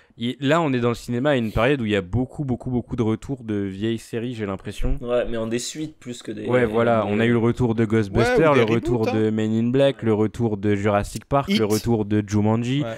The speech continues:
Speaker 1: le retour de Mad Max. Et justement, Mad Max, c'est une,
Speaker 2: Star Wars.
Speaker 1: c'est une réinterprétation.
Speaker 2: Hmm.
Speaker 1: Et c'est chouette, les réinterprétations. Parce que forcément, quand tu vois le nouveau Mad Max, tu te dis, euh, ouais, j'ai envie de voir, euh, Mel Gibson vieux, euh, avec son fusil à canoncier, enfin,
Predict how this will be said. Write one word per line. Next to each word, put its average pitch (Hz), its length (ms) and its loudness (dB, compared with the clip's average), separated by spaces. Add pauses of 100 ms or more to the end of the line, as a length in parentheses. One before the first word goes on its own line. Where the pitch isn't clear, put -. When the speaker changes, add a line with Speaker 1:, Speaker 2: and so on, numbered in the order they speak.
(120)
Speaker 1:
le 113 120 2
retour 113 380 0
de 104 140 0
Mad 113 240 2
Max. 143 340 0 (280)
Et 120 160 -2
justement, 208 420 0
Mad 170 160 0
Max, 196 280 -4
c'est 139 100 -2
une, 135 80 0
Speaker 2:
Star 131 200 -6
Wars. 110 440 -6
Speaker 1:
c'est 113 180 0
une 131 140 2
réinterprétation. 165 1000 -2 (120)
Speaker 2:
Hmm. 104 240 -10 (180)
Speaker 1:
Et 113 80 -8
c'est 147 140 -4
chouette, 226 280 -4
les 131 60 -4
réinterprétations. 113 800 -6 (280)
Parce 131 160 0
que 220 100 -4
forcément, 180 420 -4
quand 131 140 -6
tu - 160 -12
vois 117 120 0
le 113 60 -2
nouveau 113 180 0
Mad 117 140 2
Max, 175 280 -6
tu - 100 -20
te 107 120 -16
dis, 139 220 -2
euh, 104 120 0 (300)
ouais, 160 300 2
j'ai 120 160 -4
envie 110 140 -2
de 110 80 -6
voir, 113 240 0
euh, 110 140 0
Mel 110 220 0
Gibson 113 460 -6
vieux, 127 480 -4
euh, 101 220 -4
avec 98 160 -6
son 107 260 -12
fusil 113 400 -8
à 101 60 -4
canoncier, 104 640 -6
enfin, 98 260 -8